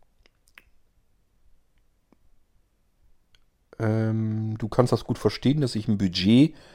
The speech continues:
dass das helfen würde. Es hilft tatsächlich immer. Ich hatte jetzt zum Beispiel einen Anwender, der sagte auch so, er möchte alles Mögliche haben,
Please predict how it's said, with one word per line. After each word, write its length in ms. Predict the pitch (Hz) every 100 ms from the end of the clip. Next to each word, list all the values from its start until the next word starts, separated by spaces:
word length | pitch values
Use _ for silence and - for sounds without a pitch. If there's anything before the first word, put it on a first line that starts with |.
| - - _ -
dass 140 | 107 -
das 180 | -
helfen 360 | 117 156 147 104
würde. 220 | 98 101
Es 80 | 101
hilft 240 | 185 185
tatsächlich 500 | - 156 208 180 104
immer. 200 | 98 87
Ich 120 | 87 110
hatte 160 | 104
jetzt 240 | 101 117 -
zum 140 | 156
Beispiel 480 | 156 - - 147 147
einen 320 | 127 139 147
Anwender, 560 | 135 139 139 139 139 135 - - - - - - -
der 440 | 117 117 117 120 -
sagte 340 | 110 120 135
auch 80 | 110
so, 140 | 127
er 60 | 107
möchte 240 | 113 117
alles 180 | 117 107
Mögliche 440 | 117 107 101 95 98
haben, 480 | 101 139 208 240